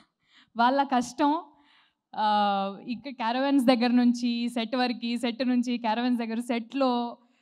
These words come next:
అసలు ఎంత కష్టపడతారో వాళ్ళు. మూవీ షూటింగ్ తర్వాత కూడా, uh, ఎడిటింగ్ దగ్గర ఒకళ్ళు, లేకపోతే,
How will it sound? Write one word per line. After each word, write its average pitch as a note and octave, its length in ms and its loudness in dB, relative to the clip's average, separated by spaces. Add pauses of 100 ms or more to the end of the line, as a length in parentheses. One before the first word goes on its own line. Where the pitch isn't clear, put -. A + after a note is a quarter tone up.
(240)
అసలు G3+ 680 -4
ఎంత A#3+ 180 -2
కష్టపడతారో C4+ 800 0
వాళ్ళు. G#3 400 -4 (420)
మూవీ D#4+ 300 0
షూటింగ్ E4+ 520 -2
తర్వాత C#4 400 0
కూడా, A#3 400 0 (560)
uh, G3 600 -2 (720)
ఎడిటింగ్ C4+ 400 -2
దగ్గర C4 260 0
ఒకళ్ళు, A3 480 -2
లేకపోతే, G3+ 840 -6